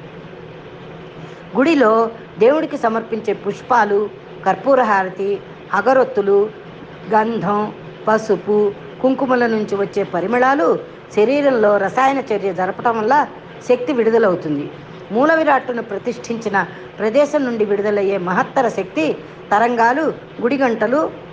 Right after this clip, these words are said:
మంత్రఘోష, పూల పరిమళాలు, కర్పూరం, అగరొత్తులు, గంధం, పసుపు, కుంకుమల నుండి వచ్చే అపురూపమైన సుగంధం, తీర్థప్రసాదాల్లో ఉండే ఔషధ గుణాలు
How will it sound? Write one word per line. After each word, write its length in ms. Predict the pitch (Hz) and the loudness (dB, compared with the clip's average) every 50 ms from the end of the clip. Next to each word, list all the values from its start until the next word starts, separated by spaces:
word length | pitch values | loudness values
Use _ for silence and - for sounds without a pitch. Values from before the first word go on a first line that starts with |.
| - - 180 | -14 -6 -2
మంత్రఘోష, 920 | 196 214 247 240 285 277 208 - - 190 226 233 226 - 262 269 277 - - - - - - - - - - - - - 190 | 0 0 2 2 2 2 2 2 0 0 2 2 2 4 4 6 4 4 2 -4 -12 -20 -20 -20 -20 -20 -20 -20 -12 -4 2
పూల 180 | 226 262 277 | 4 4 4
పరిమళాలు, 800 | - 175 190 185 208 240 247 233 240 233 233 240 247 247 247 240 - - - - - - | 4 2 0 -2 0 0 2 4 4 4 4 4 4 4 2 0 -2 -8 -12 -16 -6 -2
కర్పూరం, 680 | 190 190 202 - - 240 240 247 247 247 247 254 254 240 - - - - - - | -2 -2 -2 -2 -4 2 4 4 6 6 4 2 0 -2 -6 -12 -18 -10 -6 -6
అగరొత్తులు, 800 | 180 190 233 254 262 247 254 - 240 233 233 247 240 240 240 - - - - - - - 139 | -2 2 4 4 4 4 2 0 0 2 4 4 4 2 0 -4 -10 -16 -16 -18 -14 -4 -2
గంధం, 680 | 180 190 208 233 240 226 196 220 240 240 247 247 - - - - - - - - - | 0 0 0 0 -2 0 2 4 4 4 4 2 -2 -6 -10 -14 -16 -18 -12 -2 0
పసుపు, 640 | 185 202 202 - 254 254 214 - 220 240 254 247 233 - - - - - - 226 | 0 0 2 2 0 -2 0 0 2 2 4 4 2 0 -6 -14 -16 -10 -2 0
కుంకుమల 420 | 254 262 247 277 269 285 269 262 | 0 2 2 2 2 2 4 4
నుండి 240 | 247 233 226 214 208 | 2 2 4 4 4
వచ్చే 280 | 208 202 208 - 208 | 4 2 0 0 2
అపురూపమైన 680 | 202 185 180 - 269 277 285 - 269 262 233 214 202 190 | 2 2 2 2 2 2 2 2 2 2 2 0 -2 -2
సుగంధం, 720 | 170 151 170 175 170 220 226 226 214 202 226 240 233 233 - - - - - - - - - | -4 -4 -4 -2 0 0 0 0 0 2 2 2 0 0 -4 -10 -16 -18 -18 -18 -18 -6 -2
తీర్థప్రసాదాల్లో 1080 | 240 277 302 269 - 262 311 311 - 269 254 - 247 247 240 220 226 226 226 214 214 | 2 2 2 2 2 0 -2 2 2 0 2 4 4 2 4 2 2 0 0 0 -2
ఉండే 320 | 202 202 202 196 190 175 - - - - - - - - | -2 -2 -2 -4 -4 -4 -6 -8 -14 -18 -18 -6 -2 2
ఔషధ 400 | 185 220 247 - 285 277 240 220 | 4 4 4 4 4 2 2 2
గుణాలు 720 | 202 208 156 185 185 208 220 226 226 226 240 240 240 226 | 0 0 0 0 0 2 4 4 4 4 4 4 4 2